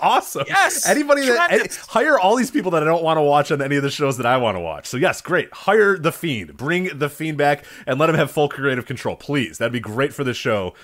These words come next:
Speaker 1: to have The Fiend back and ha-, give him full creative control. Yeah, bring in Karrion Kross, bring in Dexter Lumis. Uh, Top Dollar, yeah, great. Bring him in. E-, everybody that, that didn't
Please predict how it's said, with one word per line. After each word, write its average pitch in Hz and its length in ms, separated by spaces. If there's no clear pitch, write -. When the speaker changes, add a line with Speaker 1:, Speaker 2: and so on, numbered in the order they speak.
Speaker 1:
to - 80
have 107 240
The 120 140
Fiend 120 500
back 95 340
and 104 140
ha-, 113 160
give 117 160
him 120 80
full 117 180
creative 113 300
control. 110 340
Yeah, 147 140
bring 143 220
in 165 120
Karrion 165 260
Kross, 156 400
bring 139 200
in 151 100
Dexter 147 320
Lumis. 139 720
Uh, 101 300
Top 151 240
Dollar, 143 320
yeah, 139 240
great. 139 460
Bring 135 180
him 135 220
in. 139 180
E-, 135 60
everybody 214 540
that, 208 240
that 143 260
didn't 185 340